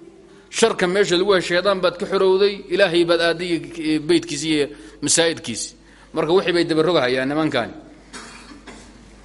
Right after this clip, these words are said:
والذين يجعلون، xadradaas iyo waxyaabaha noocaas ee culummada muslimiintu waxyaabahan loo yaqaan heesaha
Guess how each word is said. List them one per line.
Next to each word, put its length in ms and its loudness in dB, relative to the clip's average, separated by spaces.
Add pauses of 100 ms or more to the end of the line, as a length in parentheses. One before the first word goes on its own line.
(720)
والذين 560 2
يجعلون، 520 0 (600)
xadradaas 840 -2
iyo 180 -4
waxyaabaha 360 -2
noocaas 520 0
ee 300 -2 (260)
culummada 340 2
muslimiintu 540 -2 (600)
waxyaabahan 520 -2
loo 200 0
yaqaan 300 -4
heesaha 540 -2